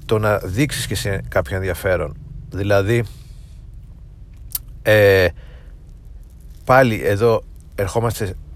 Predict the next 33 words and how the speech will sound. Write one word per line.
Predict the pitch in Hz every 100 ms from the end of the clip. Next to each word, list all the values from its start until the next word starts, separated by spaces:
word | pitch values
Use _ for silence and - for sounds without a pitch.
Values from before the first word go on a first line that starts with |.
| -
<clears throat> | - 170 160 143 113
η |
κοινότητα | - 110 123 120 117 120
έχει | 117 110
παρεξηγηθεί. | 113 107 - 113 98 120 104 - - - - - - - - - - - -
Η |
κοινότητα | - 110 123 120
τι | 110
λέει; | 117 117 123 - - -
Να | 113
μην | 117
κάνεις | 131 120 120 110
κομπλιμέντα | 101 107 104 117 117
πι-, | 107 120 117 -
πριν | 113 120 117
σου | - 107
δείξει, | 98 107 - 110 -
ε, | 98 98
ενδιαφέρον | 98 90 113 104
αυτή, | 92 107
γιατί | 107 104
δείχνεις | 107 92
πολύ | - 101 107 104 - - - - - - - - -
γρήγορα | 98 113 107 101
ενδιαφέρον | 98 92 113 104 95 -
εσύ | 92 90 -
και | 92 107 - - -
αυτό | - 85 104 104 -
αυτόματα | - 113 101 95
ρίχνει | 95 92 90
την | -
αξία | 95 - 98
σου. | - -